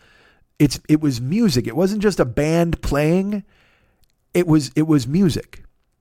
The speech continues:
And so I Googled him. I'm sitting up top and I Googled the guy and I just Googled, Le-, it was funny. When I started typing in Lemo,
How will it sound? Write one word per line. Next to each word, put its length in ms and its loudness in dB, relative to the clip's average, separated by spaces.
And 120 2
so 120 4
I 100 6
Googled 340 0
him. 120 -10
I'm 100 -8
sitting 220 -2
up 100 -2
top 340 -2
and 120 0
I 60 0
Googled 280 0
the 60 0
guy 400 -2
and 180 0
I 160 0
just 220 -4
Googled, 280 0
Le-, 160 0
it 80 0
was 140 0
funny. 220 2
When 100 -4
I 60 0
started 260 2
typing 320 2
in 80 -2
Lemo, 640 2